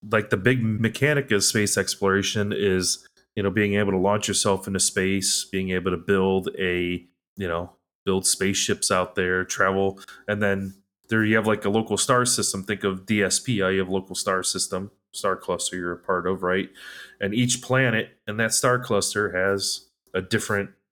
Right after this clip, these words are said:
amount of resources on it. Like, some may not have iron on it, but it'll have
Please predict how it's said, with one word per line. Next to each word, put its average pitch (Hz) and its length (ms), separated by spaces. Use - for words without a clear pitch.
amount 101 360
of - 140
resources 104 540
on 82 180
it. 80 100
Like, 90 160
some 104 280
may 104 140
not 98 220
have 92 260
iron 113 380
on 95 160
it, 98 260
but 95 180
it'll 98 200
have 98 500